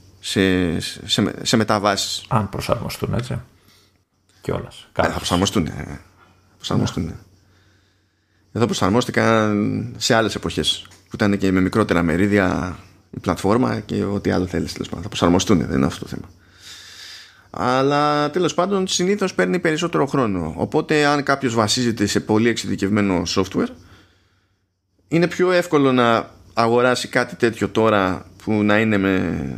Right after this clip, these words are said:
Speaker 1: με Intel και να ξέρει ότι για κάποια χρόνια θα λειτουργούν τα πράγματα όπως ξέρει, αντί να πει ότι, εφόσον είναι και σε φάση που έχει ανάγκη, σκέφτεται να αλλάξει μηχάνημα, έτσι, να πει ότι κάτσε να πάρουμε τη μία Apple Silicon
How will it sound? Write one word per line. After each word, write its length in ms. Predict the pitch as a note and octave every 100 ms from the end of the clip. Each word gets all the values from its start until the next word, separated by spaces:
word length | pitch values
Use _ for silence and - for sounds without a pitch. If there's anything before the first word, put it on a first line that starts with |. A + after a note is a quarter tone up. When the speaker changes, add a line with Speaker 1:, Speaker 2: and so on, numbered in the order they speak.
| G1+ -
Speaker 1:
με 200 | A2+ A2+
Intel 360 | A2+ F#2 F2 D2 - -
και 100 | -
να 140 | A2 G#2
ξέρει 280 | - A#2 A2
ότι 180 | G#2
για 140 | G2+ G2+
κάποια 260 | G#2 -
χρόνια 420 | F#2 A2 G#2 F#2+ F2+
θα 200 | - G2+
λειτουργούν 600 | F#2 F#2 G#2 G2+ G2 A2+
τα 100 | F#2+
πράγματα 320 | F#2+ G2+ G2 G2
όπως 180 | G2
ξέρει, 400 | - G#2+ F#2+ C#3 - - - - _ _ _
αντί 340 | B2+ B2+ C3+
να 200 | E3+ D#3+
πει 200 | D3 E3+
ότι, 800 | F3 E3 E3 D#3 D3 C3+ B2+ - - - - _ _ _ _ _ _
εφόσον 460 | G#2 C#3+ C3+ C3+
είναι 120 | B2+
και 100 | A2+
σε 360 | G#2+ G#2+ G#2 G2+
φάση 320 | F#2 G#2+ -
που 140 | - G#2
έχει 160 | G#2
ανάγκη, 400 | G#2 G2+ F#2+ F#2
σκέφτεται 440 | F2+ - A2+ G#2+ F#2
να 80 |
αλλάξει 260 | F#2 F#2+ -
μηχάνημα, 380 | G2+ F#2 D#2+ F2
έτσι, 280 | G#2 F#2 C2+
να 160 | F#2+
πει 100 | G2
ότι 200 | C#3+ C#3
κάτσε 240 | - C#3 C3+
να 120 | B2
πάρουμε 280 | C3+ C3 A#2+
τη 100 | A#2
μία 240 | B2+ C3+
Apple 80 | A#2+
Silicon 460 | - A2 A2 E3+